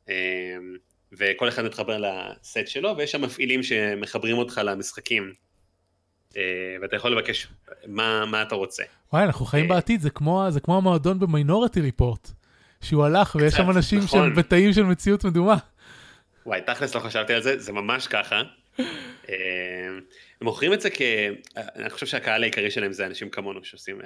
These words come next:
Speaker 1: הייטקיסטים שעושים הרבה צוות, אה, אבל בתכלס זו חוויה חברתית די מפוקפקת, כי אתה לא רואה את האנשים האחרים.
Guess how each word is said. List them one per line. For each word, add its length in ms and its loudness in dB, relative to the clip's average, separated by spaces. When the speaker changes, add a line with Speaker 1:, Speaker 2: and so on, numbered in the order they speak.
Speaker 1:
הייטקיסטים 440 -4
שעושים 300 -6
הרבה 320 -10
צוות, 240 -14
אה, 400 -2
אבל 160 -6
בתכלס 400 -6
זו 420 -4
חוויה 360 0
חברתית 500 -2
די 160 2
מפוקפקת, 580 -4
כי 100 -4
אתה 160 -4
לא 120 0
רואה 320 2
את 100 -4
האנשים 380 -6
האחרים. 420 -10